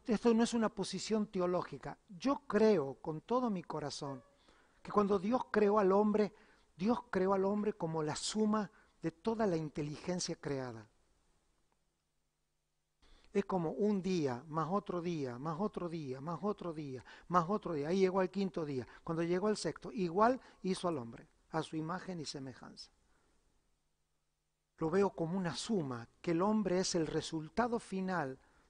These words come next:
y una capacidad inteligente a tal nivel que pudo y podía conectar con Dios. Entonces eso, eso me lleva a mí a un pensamiento elevado,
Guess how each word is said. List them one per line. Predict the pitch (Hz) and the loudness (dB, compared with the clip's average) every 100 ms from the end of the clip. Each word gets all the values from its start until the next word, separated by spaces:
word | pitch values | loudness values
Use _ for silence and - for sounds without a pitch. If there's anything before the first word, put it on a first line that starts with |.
| - | 0
y | 226 | 2
una | 254 | 2
capacidad | - 202 175 - 175 175 | 0 -4 -4 -4 -4 -2
inteligente | 202 185 160 147 147 - 196 214 208 - _ _ _ - | -2 -2 -2 -2 -4 -4 -2 -2 -6 -12 _ _ _ -4
a | 160 | -2
tal | - 254 277 | 6 6 8
nivel | 233 196 208 214 | 6 4 2 0
que | - | -4
pudo | - - 277 302 160 175 | -8 -2 2 2 2 -2
y | 226 | -4
podía | 160 160 147 220 170 | -4 -4 -2 0 0
conectar | - - 143 143 - 156 156 | -2 -6 -6 -6 -8 -8 -8
con | - 143 | -8 -8
Dios. | 131 123 - - _ _ _ _ _ _ _ _ _ _ _ _ _ _ _ _ _ _ _ _ _ _ _ _ _ _ _ | -8 -10 -16 -20 _ _ _ _ _ _ _ _ _ _ _ _ _ _ _ _ _ _ _ _ _ _ _ _ _ _ _
Entonces | - 170 240 | -6 -2 0
eso, | 247 262 262 | 4 4 4
eso | 240 269 - 170 170 - | 6 6 4 0 0 -2
me | 175 | 2
lleva | 185 254 214 | 6 6 6
a | |
mí | 214 240 | 6 4
a | 208 | 4
un | 226 | 4
pensamiento | 233 202 185 180 220 240 180 | 4 2 2 2 2 2 2
elevado, | 156 147 208 170 131 | 4 4 4 2 0